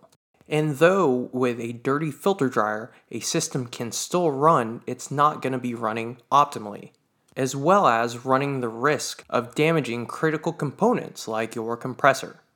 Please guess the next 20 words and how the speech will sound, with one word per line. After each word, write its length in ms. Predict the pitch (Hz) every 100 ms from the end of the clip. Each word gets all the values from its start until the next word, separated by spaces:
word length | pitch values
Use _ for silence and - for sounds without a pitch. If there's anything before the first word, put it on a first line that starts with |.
| _
So 180 | - 196
here 360 | 175 262 277 277
are 360 | 131 131 135 131
the 180 | 131 117
four 400 | - - 196 208
times 720 | - 127 117 107 113 - - _ _
we 140 | 131 123
need 280 | 139 147 139
to 120 | 135
replace 440 | 131 - 107 104
our 180 | - 120
filter 340 | - 139 120
dryers. 480 | 117 104 101 - - _ _ _ _ _ _ _ _
And 300 | 127 120 117
they're 120 | 117 113
very 320 | 135 180 170
simple, 340 | 160 120 - - _ _
okay? 260 | - 120 127 -
Number 340 | 139 180 190
one 260 | 175 127